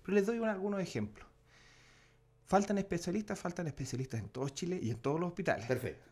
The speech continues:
Speaker 2: ya.
Speaker 1: En todo.
Speaker 2: Estamos
Speaker 1: Pa-,
Speaker 2: claros.
Speaker 1: pa partir, eh,
Speaker 2: Estamos
Speaker 1: eh, la
Speaker 2: claros.
Speaker 1: conversación. Si
Speaker 2: Estamos
Speaker 1: usted me
Speaker 2: claros.
Speaker 1: pregunta en la clínica Magallanes, clínica privada, tiene mucho menos especialistas
Speaker 2: Que lo que tiene
Speaker 1: que el
Speaker 2: en,
Speaker 1: hospital
Speaker 2: en, en
Speaker 1: clínico.
Speaker 2: la
Speaker 1: Y
Speaker 2: clínica.
Speaker 1: les doy algún ejemplo.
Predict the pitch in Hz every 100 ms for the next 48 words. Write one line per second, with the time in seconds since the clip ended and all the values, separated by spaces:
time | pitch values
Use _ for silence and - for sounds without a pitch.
0 | - 131 120 - 170 110 101 - 160 131
1 | 127 95 139 139 - 190 190 185 175 170
2 | 175 160 143 151 175 190 190 190 170 120
3 | 131 175 170 160 165 165 170 147 147 170
4 | 165 156 151 185 190 190 180 160 156 160
5 | 156 151 175 220 - - - - - -
6 | 156 165 226 220 202 202 208 196 202 214
7 | 208 226 233 - - - - 131 135 131
8 | 151 151 151 170 165 143 180 180 131 120
9 | 107 113 - 92 151 165 208 214 190 190
10 | 185 220 165 -